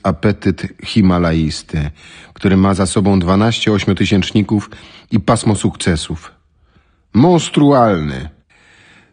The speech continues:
To był czas, kiedy myśl o koronie Himalajów przesłoniła mi wszystko inne. Jest rok dwa tysiące czwarty. Bazę rozbijają dokładnie w miejscu,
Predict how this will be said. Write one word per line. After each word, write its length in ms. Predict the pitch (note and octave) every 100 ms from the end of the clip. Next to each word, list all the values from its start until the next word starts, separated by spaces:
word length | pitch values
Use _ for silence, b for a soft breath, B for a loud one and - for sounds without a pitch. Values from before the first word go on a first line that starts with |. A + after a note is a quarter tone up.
| _
To 160 | E3
był 200 | D3+ C3
czas, 440 | G#2+ - C3+ A#2+ -
kiedy 280 | A#2 F#2 F#2+
myśl 440 | A2 A#2 - G2+ -
o 100 | G2+
koronie 400 | G2+ G2+ G#2 F#2
Himalajów 960 | G2+ E2+ E2+ F2+ F#2 F2 E2+ E2 - b b b b b b -
przesłoniła 800 | - E3+ - A#2 A2 A2 G2+ F#2+
mi 160 | F2+
wszystko 480 | E2 - F2 - F#2
inne. 520 | F#2+ D#2 G#2+ C#2 C2 - _ - b b b b b b b b b _ _ _
Jest 200 | A#2 A#2+
rok 200 | F#3 D3+
dwa 180 | G#2 B2+
tysiące 340 | G#2+ G#2+ -
czwarty. 560 | - G#2 F#2+ - G#2+ A2 G#2+ _ _ _ _ _ _ _ _ _
Bazę 420 | F#2 A#2 A#2+ A#2
rozbijają 600 | G#2+ F#2+ F2+ G2+ G#2+ G2+
dokładnie 460 | G2 - G#2 F#2+ F#2
w 60 | F2+
miejscu, 540 | G2+ G2 - G3